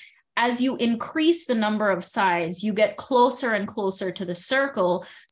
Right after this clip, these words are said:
And, and even that, right, the, uh, the whole idea of, like, Riemann sum with the rectangles that become integrals and the area and all those sorts of things. And this was, again, how far before anyone even came up with this?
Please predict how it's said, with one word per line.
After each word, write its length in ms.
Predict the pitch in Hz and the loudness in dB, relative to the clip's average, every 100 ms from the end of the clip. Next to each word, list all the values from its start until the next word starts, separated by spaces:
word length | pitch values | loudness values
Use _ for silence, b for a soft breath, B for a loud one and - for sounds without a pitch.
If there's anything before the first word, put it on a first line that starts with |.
| - | -2
And, 200 | 262 247 | 0 2
and 180 | 262 | 0
even 420 | 269 349 392 320 196 | 4 4 4 2 4
that, 300 | 247 349 - | 4 4 2
right, 240 | 214 262 | 2 2
the, 140 | - - | 0 -2
uh, 160 | 226 | 0
the 100 | 233 | 0
whole 240 | 240 302 277 | 0 0 0
idea 460 | 233 202 226 247 | 0 0 0 2
of, 220 | 233 214 214 | 2 2 2
like, 180 | 202 | 0
Riemann 460 | 196 226 240 233 214 | 0 0 0 0 -2
sum 460 | 220 - 226 214 196 | -4 0 2 2 0
with 160 | 208 | -2
the 100 | 208 | 0
rectangles 920 | 185 220 233 - 233 214 202 196 190 190 | 2 0 -2 -6 -4 -2 0 0 0 0
that 240 | 190 196 | 0 0
become 320 | 196 - 226 180 | -2 -2 -2 -2
integrals 600 | 214 226 208 202 196 196 | 0 0 2 4 4 2
and 120 | 196 | -2
the 120 | 196 190 | -4 -2
area 360 | 208 208 202 | 0 2 2
and 220 | 190 196 196 | 2 0 0
all 180 | 190 | 0
those 300 | 185 208 233 | 0 -4 -4
sorts 240 | 226 202 214 | -4 -4 -4
of 140 | 185 | -6
things. 340 | - 180 180 - B B _ _ - | -6 -8 -8 -10 B B _ _ 0
And 200 | 247 247 | 4 6
this 220 | 294 - | 4 4
was, 180 | 311 247 | 0 2
again, 500 | 240 226 277 208 - _ | 0 2 2 0 -4 _
how 360 | - 277 269 | -4 2 4
far 680 | 285 - 254 220 208 190 - - 202 | 2 0 4 4 6 2 -2 -10 -4
before 680 | 190 220 - 285 247 214 190 | -2 -2 2 6 8 6 4
anyone 460 | 214 214 208 208 196 | 2 2 2 0 -2
even 360 | 214 196 190 | 0 0 0
came 280 | - 196 190 | -2 -4 -2
up 200 | 190 190 | -4 -4
with 160 | 185 - | -8 -6
this? 440 | 139 160 - - | -8 -8 -10 -14